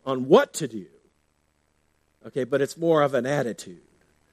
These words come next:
And I have some thoughts on what we can do based on some other scriptures at the end of the message today, but,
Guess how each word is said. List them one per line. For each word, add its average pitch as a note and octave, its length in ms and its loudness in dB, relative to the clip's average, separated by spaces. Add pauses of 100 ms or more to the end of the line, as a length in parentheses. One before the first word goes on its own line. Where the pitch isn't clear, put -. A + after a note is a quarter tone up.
(220)
And B2+ 80 -10
I C3+ 120 -2
have A3 160 2
some C3 220 -6
thoughts D#3+ 440 4
on B2+ 440 0
what C3 180 -4
we A#2+ 80 2
can G3+ 260 4
do B2+ 140 2
based B2 240 4
on A#2 80 -4
some A2+ 160 -10
other F#3+ 180 4
scriptures A2+ 460 -6
at A#2 160 -2
the G#2+ 120 -8
end F#3+ 200 -4
of G#3 60 -14
the A2+ 60 -4
message G#2 380 -6
today, G#2+ 160 0
but, A2+ 240 0